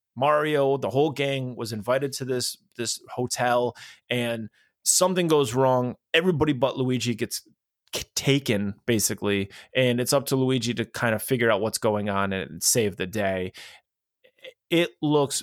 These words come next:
beautiful. The more that I've seen of the game, just the level design of the game, each, each level of the hotel is different. It is, is summer themed,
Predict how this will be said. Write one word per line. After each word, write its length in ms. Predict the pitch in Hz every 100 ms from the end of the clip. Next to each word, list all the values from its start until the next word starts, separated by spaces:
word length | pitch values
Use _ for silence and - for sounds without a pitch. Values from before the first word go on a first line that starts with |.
| -
beautiful. 640 | - 117 127 131 117 - 95
The 120 | 107
more 280 | 117 135 151
that 140 | 156
I've 140 | 113 95
seen 500 | - - 143 151 160
of 120 | 147
the 80 | 147
game, 380 | 135 131 123
just 260 | 117 120 -
the 100 | 95
level 480 | 101 107 151 156 147
design 440 | 131 123 123 123
of 140 | 123 120
the 80 | 117
game, 360 | 117 117 117
each, 320 | 127 160 139 - - - - -
each 260 | 180 175 - -
level 420 | 143 143 139 139
of 120 | 117
the 100 | 120
hotel 840 | - 110 - - 143 143 143 127 - - -
is 260 | 120 95 - -
different. 680 | 127 135 - 151 147 - - _ _ -
It 120 | 117
is, 180 | 107 101 -
is 200 | 123 92
summer 440 | - - 160 147
themed, 500 | 117 - 147 147 147